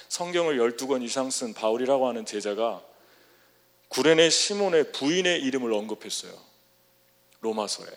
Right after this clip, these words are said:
한번 볼까요? 로마서 십육 장 십삼 절. "주 안에서 택하심을 입은 루포와", 구레네 시몬의 아들이죠, "그의 어머니에게 문안하라. 그의 어머니는 곧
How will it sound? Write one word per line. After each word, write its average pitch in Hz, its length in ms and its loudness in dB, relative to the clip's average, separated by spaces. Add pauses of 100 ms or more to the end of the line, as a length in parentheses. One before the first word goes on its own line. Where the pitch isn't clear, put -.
(1300)
한번 156 420 -4 (240)
볼까요? 123 480 0
로마서 123 320 0
십육 165 340 -6
장 123 160 -4
십삼 113 400 -6
절. 165 240 -2 (1400)
"주 147 160 6
안에서 165 380 4
택하심을 165 600 2
입은 131 260 0
루포와", 117 680 0 (1200)
구레네 135 280 2
시몬의 160 280 2
아들이죠, 107 580 -2 (140)
"그의 139 280 6 (140)
어머니에게 120 640 2
문안하라. 123 580 0 (320)
그의 123 180 0
어머니는 113 560 0
곧 147 240 -8